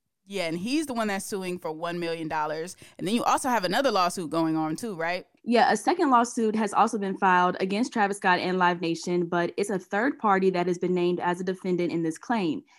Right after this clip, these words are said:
Speaker 2: and that would be Drake. So a person named Christian Paredes is suing Trav, Drake, and Live Nation for negligence as well, because, you know, Travis did bring up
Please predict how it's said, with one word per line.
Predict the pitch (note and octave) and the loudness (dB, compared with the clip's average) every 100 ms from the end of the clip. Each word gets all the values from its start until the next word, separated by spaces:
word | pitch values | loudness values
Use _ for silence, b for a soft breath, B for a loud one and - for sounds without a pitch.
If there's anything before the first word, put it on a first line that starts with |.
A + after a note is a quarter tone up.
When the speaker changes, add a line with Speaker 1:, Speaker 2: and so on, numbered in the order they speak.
| b | b
Speaker 2:
and | F3+ G3 | -2 2
that | B3+ | 2
would | C#4+ A3+ | 2 -2
be | G3 | -2
Drake. | D#3+ - F3+ G3 G#2 - - _ - | -6 -8 -4 -2 -4 -8 -18 _ -14
So | - G3 F3+ E3+ F3 b b b | -2 0 2 0 -4 b b b
a | - | 2
person | C4+ - C4+ | 2 4 4
named | A#3+ A3+ | 2 -2
Christian | - C4 - A3+ G#3 | -2 -2 -2 -2 -2
Paredes | F#3+ G3 F#3 A3 A3 F#3+ F#3+ F#3+ | -2 -2 0 0 0 0 0 0
is | F#3 F3+ - | -2 -2 -2
suing | A#3 C#4 | 0 0
Trav, | D4+ C4 A#3+ A#3 - | 2 4 4 2 -4
Drake, | G3 G#3 G3 - | -2 -2 -2 0
and | B3 F4+ | 0 2
Live | A3 F#3+ | 2 2
Nation | F3+ F3 F3+ E3+ F3 b b | 0 -2 -2 -4 -6 b b
for | G3+ | -2
negligence | G3 F3+ F3 E3 E3 | -2 0 -2 -2 -2
as | D#3+ E3 | -4 -4
well, | F3 E3+ D#3+ | -2 -2 -2
because, | E3 E3+ F#3 | -4 -4 -2
you | |
know, | F3+ E3+ | -2 -2
Travis | G3 F3 F3 F3 | -2 -2 -4 -4
did | F3+ F3 | -6 -4
bring | F#3 F3+ | -4 -2
up | E3 - | -4 -6